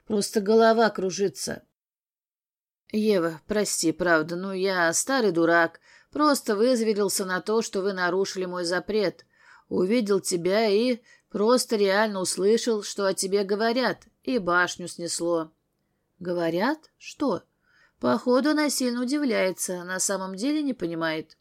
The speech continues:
«Ева, тебя приняли за эскортницу. Хотели сделать тебе предложение определённого толка.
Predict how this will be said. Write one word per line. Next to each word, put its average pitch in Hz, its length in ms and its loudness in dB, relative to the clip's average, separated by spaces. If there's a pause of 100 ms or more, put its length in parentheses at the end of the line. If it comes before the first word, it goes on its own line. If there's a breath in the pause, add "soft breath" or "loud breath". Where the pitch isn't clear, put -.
(760 soft breath)
«Ева, 208 360 2
тебя 226 340 0
приняли 247 460 0
за 226 200 2
эскортницу. - 840 -4 (320 soft breath)
Хотели 285 560 2
сделать 247 400 2
тебе 233 260 2
предложение 214 760 -2
определённого 208 800 -4
толка. 160 640 -2